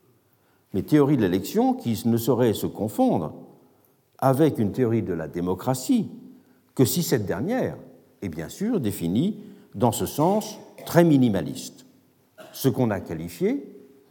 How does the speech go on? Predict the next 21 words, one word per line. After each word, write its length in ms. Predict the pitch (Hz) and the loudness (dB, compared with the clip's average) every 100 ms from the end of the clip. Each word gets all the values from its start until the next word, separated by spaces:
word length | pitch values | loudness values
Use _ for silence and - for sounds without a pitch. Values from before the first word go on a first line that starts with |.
| - | -8
de 80 | 110 | -6
conception 760 | 104 117 117 92 - 196 226 - - | -2 -2 -2 -4 -2 -2 -2 -8 -10
négative 640 | 113 139 175 139 120 220 233 | -2 4 4 2 0 0 0
de 80 | 120 | 0
la 140 | 95 | -2
démocratie. 680 | 82 82 - - - - - _ _ _ - - - - _ _ - - - _ _ - | -2 -4 -6 -12 -16 -18 -20 _ _ _ -20 -20 -20 -20 _ _ -20 -20 -20 _ _ 4
Après 260 | 156 156 | 6 4
Schumpeter, 760 | 147 - - 139 135 269 254 123 90 - - - _ _ _ _ _ _ - | 0 0 0 0 2 2 2 0 -4 -12 -20 -20 _ _ _ _ _ _ 2
Karl 280 | 208 262 | 4 4
Popper 460 | - 101 180 240 285 240 - - - - - _ | 0 -2 2 2 0 -4 -12 -20 -20 -20 -20 _
s'est 280 | - 131 135 | -2 0 2
engagé 600 | 127 104 95 135 226 269 - - - - | 2 2 2 2 0 -2 -8 -18 -20 2
quelques 380 | 208 190 147 131 | 4 4 4 4
années 180 | 110 98 | 2 0
plus 200 | 95 - | -4 0
tard 500 | 147 220 277 - - | 2 4 0 -6 -4
dans 160 | 110 180 | 0 2
cette 260 | 233 - | 2 0
même 160 | 131 104 | 0 0
voie. 520 | 82 80 - - - _ _ _ _ - _ _ _ _ _ _ _ _ _ - | -2 -4 -6 -20 -20 _ _ _ _ -20 _ _ _ _ _ _ _ _ _ 0
Nourri, 580 | 147 175 156 196 143 | 6 6 6 4 2